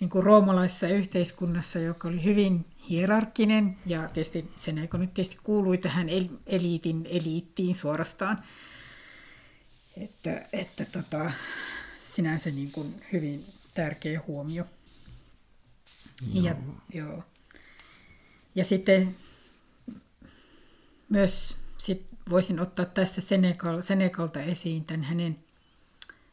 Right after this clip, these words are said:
Speaker 1: ö, myös semmoisen poikkeuksellisuuden niin kuin tässä hänen omassa ajassaan, että kun hän puhuu orjuudesta, niin tota,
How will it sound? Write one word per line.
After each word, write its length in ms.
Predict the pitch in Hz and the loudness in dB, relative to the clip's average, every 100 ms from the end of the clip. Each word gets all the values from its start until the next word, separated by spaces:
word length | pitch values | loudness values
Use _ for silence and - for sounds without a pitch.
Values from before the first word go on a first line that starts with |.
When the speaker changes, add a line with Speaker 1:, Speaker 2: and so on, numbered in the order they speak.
| _ 160 156 156 156 151 | _ -8 -6 -4 -6 -8
Speaker 1:
ö, 40 | 170 _ _ _ 185 | -10 _ _ _ 0
myös 320 | 190 190 - | 4 4 6
semmoisen 420 | 214 220 - 175 | 8 8 8 2
poikkeuksellisuuden 1300 | - 180 175 - 156 156 170 147 151 - 151 147 147 | 4 2 2 0 -2 -2 -4 -4 -4 -4 -4 -4 -2
niin 140 | 151 147 | -4 -6
kuin 140 | 151 | -8
tässä 280 | - - 151 | -8 -8 -8
hänen 260 | 156 156 | -6 -4
omassa 440 | 165 170 151 - 135 | -4 -2 -2 -4 -6
ajassaan, 580 | 156 147 - - 139 - | -4 -6 -8 -10 -8 -8
että 300 | 160 - - - _ - - - - - | -10 -12 -14 -16 _ -20 -20 -20 -14 0
kun 120 | 185 | 4
hän 120 | 180 | 4
puhuu 580 | 190 180 180 180 - - 233 | 2 2 2 0 -4 -6 2
orjuudesta, 800 | 233 175 156 143 131 - 170 - - - - - - - - - - - - - - | 2 2 0 -4 -8 -6 -6 -6 -10 -20 -20 -20 -20 -20 -20 -20 -20 -20 -20 -10 -4
niin 300 | 156 151 143 | -2 -2 -4
tota, 380 | 151 143 156 | -8 -6 -6